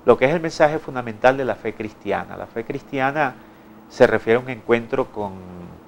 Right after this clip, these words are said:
con Dios a través de Jesucristo, el Señor, el Hijo de Dios,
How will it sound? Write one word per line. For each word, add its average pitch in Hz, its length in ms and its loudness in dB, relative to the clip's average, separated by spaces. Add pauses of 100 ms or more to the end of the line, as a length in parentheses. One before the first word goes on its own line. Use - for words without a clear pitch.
(280)
con 104 220 4
Dios 104 480 0
a 120 60 -4
través 98 380 -6
de 101 460 -4
Jesucristo, 101 840 -6 (420)
el 104 140 0
Señor, 101 340 -4
el 107 140 0
Hijo 104 180 -10
de 110 140 -2
Dios, 135 460 0